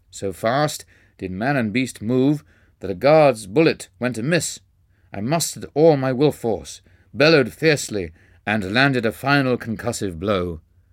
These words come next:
The tiger collapsed and lay quietly. "Like a pussycat," I interjected. The Swami laughed in hearty appreciation,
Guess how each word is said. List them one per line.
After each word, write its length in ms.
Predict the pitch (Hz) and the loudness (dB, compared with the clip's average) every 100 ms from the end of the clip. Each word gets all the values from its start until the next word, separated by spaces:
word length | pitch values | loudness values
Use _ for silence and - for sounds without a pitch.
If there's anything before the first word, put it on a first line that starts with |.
| _ _ _ _ _ _ - | _ _ _ _ _ _ -20
The 60 | |
tiger 440 | - - 123 110 104 | -12 0 2 2 0
collapsed 640 | 98 104 104 - - - _ _ _ _ _ _ _ _ _ | -2 -2 -2 -4 -16 -20 _ _ _ _ _ _ _ _ _
and 160 | 92 87 | -10 -2
lay 160 | 107 | -2
quietly. 600 | - 110 101 90 92 76 - _ _ _ _ _ _ _ _ _ _ _ _ | 0 -2 -2 -4 -8 -10 -14 _ _ _ _ _ _ _ _ _ _ _ _
"Like 160 | - - | -18 -16
a 60 | - | -14
pussycat," 720 | 226 - 233 - - - - _ _ - | -10 -10 -10 -14 -18 -20 -20 _ _ -10
I 140 | 92 | -8
interjected. 640 | 92 82 85 82 - - - _ _ _ _ _ _ _ - | -8 -10 -12 -12 -14 -20 -20 _ _ _ _ _ _ _ -10
The 60 | |
Swami 600 | 90 - 127 135 107 90 - _ _ | -8 0 2 4 2 0 -8 _ _
laughed 560 | 87 120 120 82 - - _ _ _ | 2 4 4 0 -12 -20 _ _ _
in 140 | - 85 | -12 -6
hearty 380 | 101 123 117 92 | -2 -2 -2 -6
appreciation, 720 | - 98 - 92 82 - | -6 -8 -6 -10 -12 -16